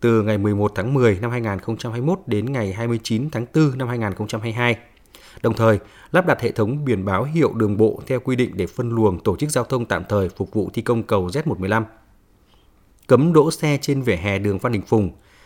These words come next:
đoạn qua trụ sở Tỉnh ủy Thái Nguyên. Cấm đỗ xe trên đường Quang Vinh,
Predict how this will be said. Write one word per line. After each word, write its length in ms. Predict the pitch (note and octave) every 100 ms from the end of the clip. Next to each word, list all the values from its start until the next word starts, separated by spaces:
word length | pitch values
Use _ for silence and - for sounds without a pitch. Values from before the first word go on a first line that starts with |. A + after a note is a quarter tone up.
| -
đoạn 280 | A2 A2 G#2
qua 260 | - C3 B2 -
trụ 160 | A2
sở 240 | - A2 E2+
Tỉnh 240 | - G2
ủy 120 | F#2+
Thái 100 | -
Nguyên. 220 | A2 C3+ A2 - _ _ _ - _ _
Cấm 280 | B2 C3+ F3+
đỗ 160 | E3 D#3+
xe 260 | - D3
trên 160 | C#3 C3+
đường 180 | A#2 G2+
Quang 160 | C3
Vinh, 180 | B2+ D3